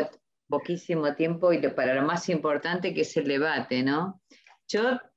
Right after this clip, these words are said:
eh, bueno, primero quería darle la posibilidad, no sé si llegó Velotti. Si no llegó Velotti, bueno,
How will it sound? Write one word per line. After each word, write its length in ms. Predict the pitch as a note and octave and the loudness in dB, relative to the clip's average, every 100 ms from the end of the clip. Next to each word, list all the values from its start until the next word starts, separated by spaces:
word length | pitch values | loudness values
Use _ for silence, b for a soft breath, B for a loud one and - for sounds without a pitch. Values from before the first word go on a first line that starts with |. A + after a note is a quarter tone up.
| _ _ | _ _
eh, 520 | - D3+ C3+ B2+ B2+ B2+ | 0 2 4 4 4 2
bueno, 240 | C#3 B2+ | 2 0
primero 360 | A#2+ E3 G3+ A#3+ | 2 2 2 2
quería 540 | F#3+ D3+ D#3 D#3+ D#3+ D3 | 0 0 0 0 -2 -2
darle 320 | D3 D3+ D#3 | -2 0 0
la 140 | D3+ C3 | 0 -2
posibilidad, 880 | C#3+ - C#3+ C#3 C#3+ D3 E3+ F#3+ F#3+ | -4 -2 0 2 2 0 0 0 -2
no 100 | F3 | -2
sé 160 | E3+ | -4
si 200 | F3 - F#3 | -8 -6 -4
llegó 340 | - C#3+ D3+ D#3 | 2 4 6 6
Velotti. 800 | D3+ D3 E3 F#3 - A3+ B3+ - _ _ _ _ _ _ _ _ _ _ _ _ _ _ _ _ _ _ _ _ _ _ _ _ - | 4 4 2 0 0 4 6 4 _ _ _ _ _ _ _ _ _ _ _ _ _ _ _ _ _ _ _ _ _ _ _ _ -20
Si 340 | - - C#3+ | -20 -8 -4
no 120 | D3+ | -2
llegó 300 | D#3+ E3 D#3+ | -2 0 2
Velotti, 400 | E3 D#3+ F#3+ G3 | 2 0 -2 -2
bueno, 440 | E3+ D3+ C#3 C3 | -2 0 -2 -4